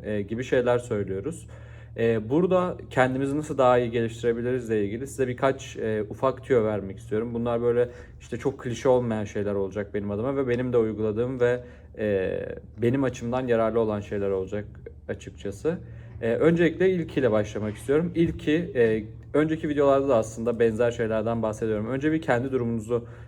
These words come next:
e, olduğunuz yeri bilmeniz gerekiyor. Bunun için ilk adımda geçen yılımızı, yani iki bin yirmi beş yılında,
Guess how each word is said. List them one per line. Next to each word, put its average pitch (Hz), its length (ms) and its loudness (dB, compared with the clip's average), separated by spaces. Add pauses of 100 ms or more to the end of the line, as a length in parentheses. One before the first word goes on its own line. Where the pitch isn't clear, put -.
(140)
e, 110 220 -2
olduğunuz 127 440 4
yeri 127 180 4 (320)
bilmeniz 104 360 -2
gerekiyor. 104 480 -2
Bunun 147 140 0
için 165 180 -4
ilk 170 220 0
adımda 139 320 2
geçen 147 400 0
yılımızı, 110 500 -4
yani 120 260 0
iki 110 200 -8
bin 120 100 -4
yirmi 120 220 -2
beş 135 220 -2
yılında, 117 440 -2